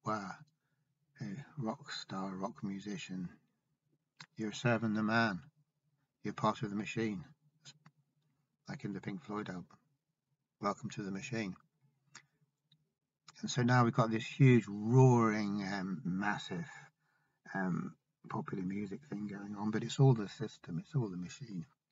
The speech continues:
Not all of it, but the vast majority of it has been subverted very cleverly.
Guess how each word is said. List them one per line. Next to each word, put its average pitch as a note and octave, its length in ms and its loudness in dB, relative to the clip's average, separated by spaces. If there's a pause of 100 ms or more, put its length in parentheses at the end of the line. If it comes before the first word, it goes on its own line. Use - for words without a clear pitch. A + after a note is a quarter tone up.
(2000)
Not C#3 120 8
all A2+ 220 6
of F#2 100 -2
it, F2+ 140 -4 (140)
but G2+ 100 -4 (920)
the A#2 100 -4
vast A#2+ 320 4
majority A#2+ 560 8
of F#2 80 -4
it F#2 140 -4
has F2+ 260 -8
been G#2 160 -2
subverted A2 600 0
very G2+ 200 -4
cleverly. G2 540 -4